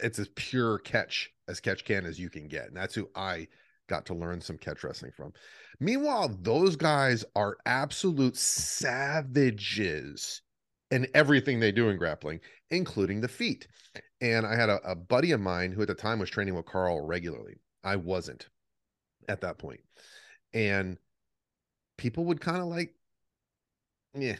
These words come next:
like, they threw some shade at him. Now, mind you, he's tapping him out nonstop with footlocks, all different types of footlocks. Fast forward about fifteen years.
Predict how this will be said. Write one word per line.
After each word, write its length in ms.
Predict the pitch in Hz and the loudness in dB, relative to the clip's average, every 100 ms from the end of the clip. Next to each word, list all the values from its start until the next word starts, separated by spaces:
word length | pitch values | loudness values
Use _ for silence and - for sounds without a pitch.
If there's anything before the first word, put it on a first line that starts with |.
| - _ - | -10 _ -4
like, 140 | 113 | 0
they 120 | 135 | 2
threw 200 | 127 160 | 2 2
some 160 | 160 123 | 2 0
shade 300 | - 202 208 | 2 4 6
at 140 | 95 | 4
him. 140 | 90 98 _ | 2 -10 _
Now, 80 | 131 | 0
mind 220 | 185 233 | 4 4
you, 80 | 120 | 4
he's 100 | 110 | 2
tapping 320 | 156 151 131 | 4 4 4
him 80 | 117 | 2
out 220 | 127 202 - _ _ _ - | 2 0 -4 _ _ _ -2
nonstop 800 | 127 135 107 92 - 76 - - - _ _ _ _ _ _ | 4 6 4 0 -4 -6 -6 -16 -20 _ _ _ _ _ _
with 160 | 113 110 | -4 0
footlocks, 460 | 117 - 73 - - | 0 0 -8 -12 -6
all 200 | 127 135 | 0 2
different 240 | 127 117 | 0 0
types 180 | 110 98 | -2 -2
of 100 | 85 | -4
footlocks. 460 | 82 - 60 - - _ _ _ - - - - _ _ _ _ _ _ _ | -8 -10 -12 -18 -20 _ _ _ -20 -20 -20 -20 _ _ _ _ _ _ _
Fast 300 | 82 80 - | -6 -6 -8
forward 680 | - 135 147 135 87 55 - _ _ _ _ _ _ _ _ _ - | -2 2 4 4 2 -6 -12 _ _ _ _ _ _ _ _ _ -10
about 340 | 98 78 69 - _ _ _ _ _ _ _ _ _ _ _ | -6 -6 -6 -12 _ _ _ _ _ _ _ _ _ _ _
fifteen 420 | 76 - - 92 | -6 -6 -8 -4
years. 540 | 120 160 87 92 151 | 0 2 2 0 -4